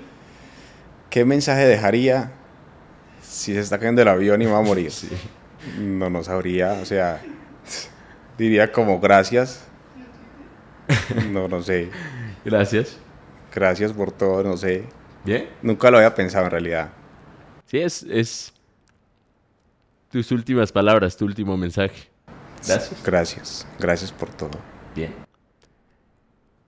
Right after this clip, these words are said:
Speaker 2: Expresa y explica el por qué la gratitud para ti es una de las cosas más importantes.
Speaker 1: Mira, porque yo siento que a pesar de que el mundo está como está,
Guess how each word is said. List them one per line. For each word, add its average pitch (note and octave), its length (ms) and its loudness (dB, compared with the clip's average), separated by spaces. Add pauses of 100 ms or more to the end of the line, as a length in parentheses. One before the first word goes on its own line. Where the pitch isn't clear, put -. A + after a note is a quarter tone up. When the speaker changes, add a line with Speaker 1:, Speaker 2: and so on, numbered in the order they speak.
(640)
Speaker 2:
Expresa A2+ 800 0
y F2 120 -6
explica F#2 500 -8
el F2+ 120 -4
por E2 200 -10
qué E2+ 120 -8
la E2 140 -6
gratitud D#2 540 -10
para D2+ 220 -8
ti D#2 180 -8
es - 280 -10 (720)
una F#2 180 -4
de D#2+ 60 -2
las D#2 140 -6
cosas E2+ 160 -6
más D#2+ 180 -4
importantes. - 600 -12 (1400)
Speaker 1:
Mira, G#2 260 0
porque G#2 240 -6
yo G#2 100 0
siento B2 340 -4
que G2 320 -4 (920)
a F#2 140 -8
pesar F#2+ 200 -4
de A2 80 -6
que G#2+ 100 -6
el F#2+ 60 -2
mundo F#2 300 -4
está G2+ 220 -6
como F#2+ 220 -4
está, E2+ 420 -8